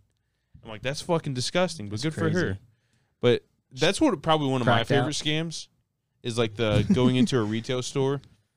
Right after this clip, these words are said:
Speaker 1: getting something off the shelf, and then just trying to return it. 'Cause Walmart will do it.
Speaker 3: They'll
Speaker 1: Walmart's
Speaker 3: do
Speaker 1: like,
Speaker 3: it?
Speaker 1: "Oh, we don't give a fuck."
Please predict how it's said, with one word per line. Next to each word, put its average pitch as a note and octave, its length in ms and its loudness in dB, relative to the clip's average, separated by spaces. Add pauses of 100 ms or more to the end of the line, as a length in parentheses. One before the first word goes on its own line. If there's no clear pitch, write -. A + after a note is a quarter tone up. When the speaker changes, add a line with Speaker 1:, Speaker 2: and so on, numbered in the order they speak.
(440)
Speaker 1:
getting B2 180 2
something A#2 300 -2
off A2+ 140 -2
the A#2 80 -6
shelf, A2 440 -2
and G#2 240 -6
then G2+ 200 -6
just G2+ 220 -8 (280)
trying A2 220 -2
to G2+ 80 -4
return F#2+ 340 -8
it. A#2+ 140 -12 (1080)
'Cause B2 160 -2
Walmart B2+ 440 4
will G#2 100 -4
do G2+ 260 -2
it. E2 140 -10 (1000)
Speaker 3:
They'll A#2 100 0
Speaker 1:
Walmart's G#2+ 240 2
Speaker 3:
do A2 80 2
Speaker 1:
like, A2+ 140 2
Speaker 3:
it? - 60 -6
Speaker 1:
"Oh, A#2+ 100 0
we A#2+ 160 0
don't C3 100 -2
give G#2 120 -2
a E2 40 -14
fuck." - 460 -12